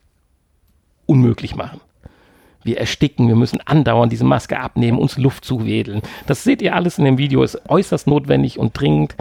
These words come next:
Und deswegen wurde hier die super neue, tolle Maske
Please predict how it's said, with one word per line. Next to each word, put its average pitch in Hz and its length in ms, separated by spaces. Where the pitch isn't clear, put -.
Und 139 140
deswegen 147 440
wurde 147 200
hier 139 200
die 139 380
super 196 420
neue, 156 440
tolle 147 520
Maske 117 640